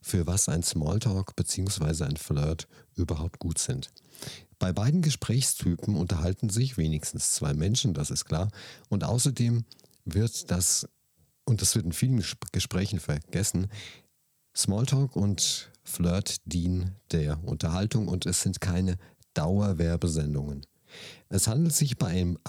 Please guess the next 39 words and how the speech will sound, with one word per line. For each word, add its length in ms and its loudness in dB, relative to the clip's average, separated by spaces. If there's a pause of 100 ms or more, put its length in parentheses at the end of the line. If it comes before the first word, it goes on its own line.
(200)
es 180 2
handelt 280 2
sich 200 -4
bei 80 0
einem 240 0
Flirt 340 0
auch 120 -2
nicht 200 -2
um 100 0
ein 180 -2
Bewerbungsgespräch, 1300 0
also 200 0
ein 100 -2
Jobinterview, 800 2 (440)
bei 120 0
dem 200 2
man 140 2
sich 260 -2
um 140 0
die 80 -2
Stelle 400 2 (240)
bei 260 -2
einem 280 0
neuen 360 0
potenziellen 640 -2
Partner 400 -2
oder 180 -4
Partnerin 520 0
bewirbt. 440 0 (280)
Und 240 -2
bei 100 2
einem 220 0
Smalltalk 600 0 (220)
geht 180 -2
es 180 -4
nicht 440 0 (100)
um 120 -2
den 160 -2
Austausch 640 0